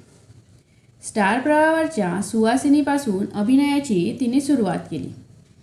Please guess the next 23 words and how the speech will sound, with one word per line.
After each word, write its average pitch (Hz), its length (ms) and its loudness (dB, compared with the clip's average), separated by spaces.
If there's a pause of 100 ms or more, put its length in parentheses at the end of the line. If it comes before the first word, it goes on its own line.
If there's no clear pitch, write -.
(360)
त्यानंतर 277 640 2
झी 214 220 -2
मराठीवरील 269 840 2
जुळून 247 340 2
येतील 277 320 2
रेशीम 269 340 2
गाठी 262 520 0
या 226 140 0
मालिकेतून 247 680 -2
ती 240 120 -6
घराघरात 233 600 -2
प्रसिद्ध 214 520 -4
झाली. 170 240 -4 (1160)
तसेच 262 540 -2
खो 269 240 2
खो, 208 380 2
हम्पी 240 600 2 (260)
या 226 180 2
चित्रपटात 269 560 0
सुद्धा 220 560 0
ती 285 100 4
झळकली. 180 420 2 (1500)
सध्या 262 600 2